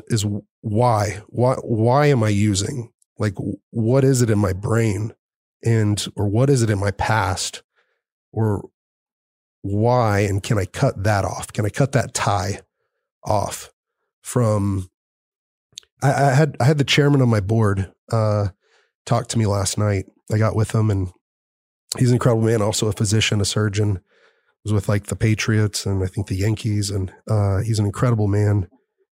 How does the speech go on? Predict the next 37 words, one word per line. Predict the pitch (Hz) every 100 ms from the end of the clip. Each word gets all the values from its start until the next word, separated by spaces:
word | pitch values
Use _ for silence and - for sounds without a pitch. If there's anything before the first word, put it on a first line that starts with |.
| _ _ _ _ _ -
But | 127
he, | 143 131
he | - 151
told | 175
me | 180
something | 135 139 160
about | 139 107
psychodrama, | - 120 120 123 98 104 98 92 98 -
and | 104
I | 113
don't | 117
know | 117
if | 113 -
they'll | 107
do | 101 113
that | 107
at | 101 98
this | 101 -
treatment | - 117 110 95
center | - 104 98
or | 98
not. | 104 104 104 - _ _ _ _ _ _
But | -
he | 120
said | - 143 123
that | 120 117
it | 110
was | 110 120
one | 127
of |
the | 104 101 _ -
greatest | 123 117 -
gifts | - 113 -
in | 110
therapy | 101 110 104 98
he's | 120 120
had, | 107 98 98